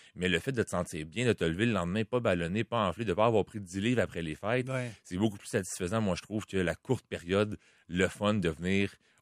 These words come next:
Speaker 1: over-déraper. Comme je te dis, prive-toi pas, mais vas-y avec modération, contrôle-toi.
Speaker 2: Faut toujours se souvenir qu'après les fêtes, ben, le dix livres est dur à, il est vite arrivé, mais il est dur à partir.
Speaker 1: Exactement.
Speaker 2: <laughs> Jesse, merci beaucoup. Salut à l'équipe de chez Circuit Proforme pour nous.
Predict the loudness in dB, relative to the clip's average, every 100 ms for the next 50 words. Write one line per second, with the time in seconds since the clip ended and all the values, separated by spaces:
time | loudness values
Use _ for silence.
0 | 2 6 6 6 4 4 2 0 0 2
1 | 2 0 -6 0 0 2 4 4 4 0
2 | 0 -10 -12 -6 -2 0 2 0 0 0
3 | 2 2 0 -2 -2 0 0 0 -6 -4
4 | -6 -8 _ -10 -2 2 2 2 -2 0
5 | 0 0 -4 -6 -8 -6 -6 -6 -8 -6
6 | -2 0 -2 -2 -4 -4 -12 -14 -18 _
7 | _ _ 0 2 6 6 4 0 2 2
8 | 2 0 -4 -6 -12 -10 -6 0 4 4
9 | 6 8 6 4 0 -4 -4 -8 -12 -16
10 | 6 12 12 12 10 10 8 6 8 6
11 | 6 4 8 10 10 10 6 2 2 4
12 | 4 2 -8 -12 -10 -8 -8 -12